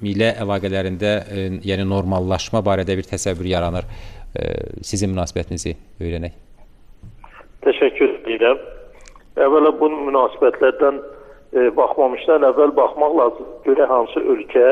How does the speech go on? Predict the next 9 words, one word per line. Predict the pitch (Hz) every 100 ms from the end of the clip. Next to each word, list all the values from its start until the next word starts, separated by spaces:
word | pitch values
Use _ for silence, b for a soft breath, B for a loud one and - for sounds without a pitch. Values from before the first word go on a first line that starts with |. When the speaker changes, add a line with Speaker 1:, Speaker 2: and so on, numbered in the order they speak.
| 151 B B B -
Speaker 2:
öz, | - 139 139 -
e, | 110 110 -
siyasətində | 139 117 - 123 - 127 127 -
dəyişiklik | 117 104 - 101 107 98
eləyib. | 95 - - B B B B -
E, | 123 110 -
sionist | 160 151 -
İsrail | - 104 - 151 156 151
rejimi, | 143 135 135 139 151